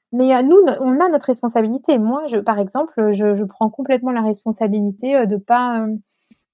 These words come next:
de pas suffisamment communiquer sur ces thèmes, euh, auprès de mon public. Je,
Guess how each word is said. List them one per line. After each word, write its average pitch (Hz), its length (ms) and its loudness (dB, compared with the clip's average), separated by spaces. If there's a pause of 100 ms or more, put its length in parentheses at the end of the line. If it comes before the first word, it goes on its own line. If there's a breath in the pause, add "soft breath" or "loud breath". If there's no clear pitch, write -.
(300)
de 220 100 0
pas - 160 0
suffisamment 226 440 0
communiquer 220 440 -2
sur 226 180 -12
ces 214 160 -4
thèmes, 233 300 -2
euh, 208 380 -2
auprès 226 320 -4
de 214 60 0
mon 214 120 0
public. 277 420 -4
Je, 226 140 -4